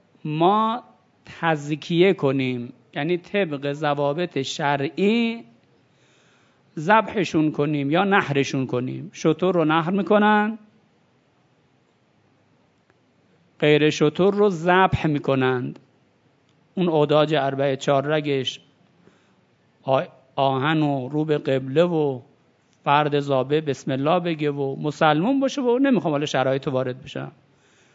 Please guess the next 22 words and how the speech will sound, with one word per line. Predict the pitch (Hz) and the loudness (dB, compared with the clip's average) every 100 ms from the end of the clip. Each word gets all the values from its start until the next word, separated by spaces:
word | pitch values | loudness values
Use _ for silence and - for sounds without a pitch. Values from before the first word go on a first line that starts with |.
| _ _ _ _ _ | _ _ _ _ _
وقتی | 240 240 240 | 0 2 0
با | 202 185 | 2 2
شرایط | 180 165 160 190 180 - | 4 4 4 2 0 -2
ذبح | - 175 160 151 135 | -4 2 4 2 -2
شد، | 120 - 190 220 226 | -6 4 6 6 2
سرش | - 156 147 - | -2 0 -2 -2
بریده | 151 151 147 | 0 0 -2
شد، | 143 190 | -2 -2
می‌گیم | 180 170 202 | -2 -4 -2
مزکا. | 151 131 120 - 123 120 117 - _ _ _ _ _ _ _ _ _ | -2 2 0 0 -2 -2 -4 -14 _ _ _ _ _ _ _ _ _
وقتی | 226 226 262 | -2 4 6
مزکا | 254 233 240 240 220 | 6 6 2 4 4
بشه، | 214 220 | 4 2
چون | 196 226 | 0 0
حلال | 170 160 156 147 | 2 6 6 4
گوشته، | 151 - 175 | 0 0 0
هم | 143 180 170 | 4 2 2
پاکه، | 170 190 185 226 233 233 240 - _ _ | 4 4 8 8 8 6 0 -14 _ _
مرداره | 170 151 165 240 302 | 2 4 2 2 0
دیگه، | 220 165 143 | -4 -4 -4
ولی | 160 220 | -2 -2
پاکه، | - 175 208 240 233 240 | 4 6 6 8 6 6